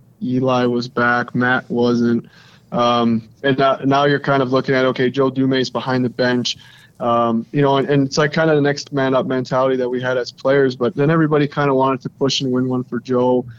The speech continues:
That was, like, a cool part for us too, you know, even after in the locker room when we won and we celebrated, like, we,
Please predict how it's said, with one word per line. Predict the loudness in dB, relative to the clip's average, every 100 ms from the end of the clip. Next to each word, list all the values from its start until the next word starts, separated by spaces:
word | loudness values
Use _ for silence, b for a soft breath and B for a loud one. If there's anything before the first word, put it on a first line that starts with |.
| B B
That | 0 2
was, | 2
like, | 2
a | -2
cool | -2 -2 0
part | 0 0 -2
for | -2
us | 0 0 -2
too, | -2 0 0 0
you |
know, | -2 -2
even | -2 -2
after | -4 -4 -6
in |
the | -4
locker | -2 -2 -4 -6
room | -4
when | -4
we | -4
won | -6 -6
and | -6
we | -8
celebrated, | -4 -4 -2 -4 -4
like, | -6
we, | 0 -2